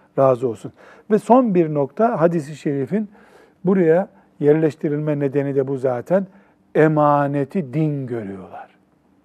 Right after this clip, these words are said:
Ne diyor Zübeyir İbni Avvam? "Sen bana ema-, emanet bırakacaksın. Bu emaneti şimdi kaybedersem ben, e, emaneti kaybedince de dinen bir mesuliyetin olmuyor zaten.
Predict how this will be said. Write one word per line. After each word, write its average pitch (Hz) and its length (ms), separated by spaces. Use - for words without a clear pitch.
Ne 175 120
diyor 190 140
Zübeyir 165 320
İbni 170 180
Avvam? 165 320
"Sen 190 200
bana 175 140
ema-, 175 400
emanet 185 540
bırakacaksın. 220 640
Bu 226 160
emaneti 196 640
şimdi 170 500
kaybedersem 175 840
ben, 226 200
e, 185 60
emaneti 190 600
kaybedince 180 680
de 160 180
dinen 175 360
bir 170 60
mesuliyetin 160 640
olmuyor 147 360
zaten. 123 460